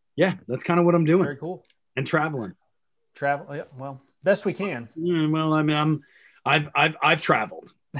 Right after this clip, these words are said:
Speaker 2: <laughs>
Speaker 1: Yeah, during a lot of this, I mean, I got to spend some time out in Montana. Uh, I did some mountain biking out there. I did a bunch of hiking through, uh, Wyoming, and,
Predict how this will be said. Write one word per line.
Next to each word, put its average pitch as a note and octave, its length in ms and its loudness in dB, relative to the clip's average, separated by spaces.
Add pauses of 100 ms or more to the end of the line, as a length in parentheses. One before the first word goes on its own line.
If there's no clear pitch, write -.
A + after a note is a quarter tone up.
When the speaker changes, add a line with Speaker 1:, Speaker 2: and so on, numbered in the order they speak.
(160)
Speaker 2:
<laughs> G#3 80 2 (540)
Speaker 1:
Yeah, C3 260 4
during D3+ 260 4
a D3 40 4
lot D3+ 220 6
of D3+ 60 2
this, D#3 220 4
I D3+ 40 2
mean, C3+ 140 0
I B2+ 40 0
got C#3+ 180 0
to C3 100 -12
spend C#3 260 -4
some A2+ 80 -10
time C#3 260 -2
out C3+ 140 0
in C3+ 60 -10
Montana. C3 760 -2 (380)
Uh, A#2+ 60 -2
I A2+ 120 2
did C3 180 2
some B2+ 120 -2
mountain C3+ 260 0
biking C3+ 320 0
out B2+ 180 0
there. C3 220 2
I A2+ 60 0
did A2+ 120 -2
a A2+ 40 -2
bunch C3 200 -2
of B2 60 -4
hiking C3 400 0
through, A#2 460 2 (340)
uh, A2 180 -2
Wyoming, C#3 760 4
and, G#2+ 260 -2